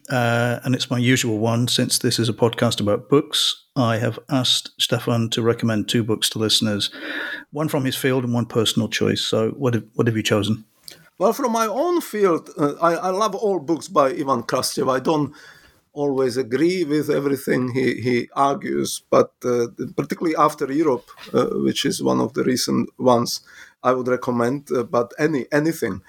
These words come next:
Speaker 2: by Ivan Krastev. And, and the more general choice, uh, the beautiful kind of combined biography of four remarkable, uh, Europeans,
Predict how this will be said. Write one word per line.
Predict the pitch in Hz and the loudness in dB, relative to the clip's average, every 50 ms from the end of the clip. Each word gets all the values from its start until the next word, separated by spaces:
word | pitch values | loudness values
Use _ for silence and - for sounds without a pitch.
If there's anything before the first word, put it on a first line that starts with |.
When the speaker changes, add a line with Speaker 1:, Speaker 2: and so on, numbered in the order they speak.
| - - - - - _ - 101 - | -20 -20 -20 -20 -20 _ -20 -6 0
Speaker 2:
by | 120 117 110 | 2 2 2
Ivan | 131 131 113 110 104 101 | 2 2 0 0 -2 -2
Krastev. | - - 120 110 - - - 135 135 131 - - | -2 0 0 0 -2 0 0 2 2 0 0 0
And, | 156 147 151 151 156 | 0 0 0 0 0
and | 160 156 160 160 156 - _ _ _ _ 196 196 175 170 - _ _ _ _ - - - _ _ _ _ _ _ _ _ _ _ - | 0 0 0 -2 -4 -6 _ _ _ _ -14 -14 -14 -14 -14 _ _ _ _ -20 -20 -20 _ _ _ _ _ _ _ _ _ _ -14
the | 175 175 160 151 147 147 151 - - - | 0 4 6 6 6 4 0 -6 -12 -10
more | 170 156 151 156 147 143 135 131 | -8 -4 2 4 4 4 2 0
general | 123 - 170 180 175 156 143 131 107 - - - - - - _ _ | -4 -2 -2 0 0 0 -2 -2 -4 -6 -12 -20 -20 -20 -20 _ _
choice, | - - 156 151 147 147 143 - - - | -10 -6 -2 -2 0 0 -2 -4 -6 -6
uh, | - - 143 - | -4 -4 -2 0
the | 156 156 147 | 2 2 2
beautiful | 131 - 143 143 170 202 220 208 185 156 156 151 135 123 | 0 -2 -4 -2 0 0 0 0 0 0 2 2 0 0
kind | - 147 143 139 | 0 -2 -2 -2
of | 123 - | -2 0
combined | - 147 143 139 117 - 165 175 180 175 160 143 - - | 0 0 0 0 0 -2 0 0 0 -2 -4 -8 -12 -16
biography | 120 113 - 127 135 143 143 135 127 127 127 - 127 127 | -10 -6 -2 -2 0 0 -2 -2 -2 -4 -4 -2 0 0
of | 123 117 | 0 0
four | - - - _ - - - 156 165 151 135 127 | -2 -6 -18 _ -16 -8 -2 0 0 2 0 0
remarkable, | 117 127 123 123 123 135 143 - - 123 110 120 120 117 - - _ _ _ - - - _ _ _ _ _ - | -4 -4 -2 0 0 0 0 -2 -4 -4 -2 -2 -2 -2 -4 -8 _ _ _ -20 -20 -20 _ _ _ _ _ -6
uh, | - - 120 117 - - | -2 -2 0 0 -2 -2
Europeans, | 139 135 123 120 117 - - 143 139 127 127 123 - - - - | -2 0 2 2 0 0 0 0 0 0 -2 -2 -4 -6 -8 -6